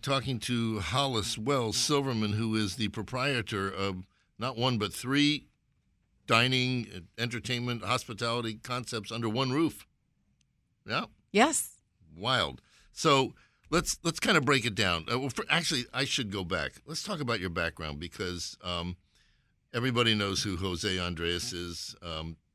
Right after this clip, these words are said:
Speaker 1: they don't know all the people who are behind him who helped make him who he is. So talk about your, your, your experience there and, and others that,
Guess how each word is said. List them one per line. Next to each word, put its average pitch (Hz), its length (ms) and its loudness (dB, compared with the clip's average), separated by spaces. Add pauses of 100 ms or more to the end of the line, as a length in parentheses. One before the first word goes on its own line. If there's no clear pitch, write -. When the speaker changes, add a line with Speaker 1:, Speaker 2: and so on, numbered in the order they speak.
Speaker 1:
they 90 220 -4
don't 117 340 -2
know 87 160 -4
all 92 140 -4
the 90 100 -6
people 90 360 -6
who 87 120 -10
are 80 60 -10
behind 87 340 -6
him 80 220 -6 (200)
who 98 140 -10 (160)
helped 107 200 -4
make 101 220 -4
him 90 120 -4
who 90 160 -4
he 85 160 -4
is. 80 340 -6 (300)
So 113 120 -6
talk 151 240 0
about 139 240 0
your, 113 200 -2
your, 101 380 -2
your 95 280 -6
experience 95 600 -6
there 92 260 -2
and, 87 180 -6
and 95 160 -2
others 101 360 -2
that, 90 160 -6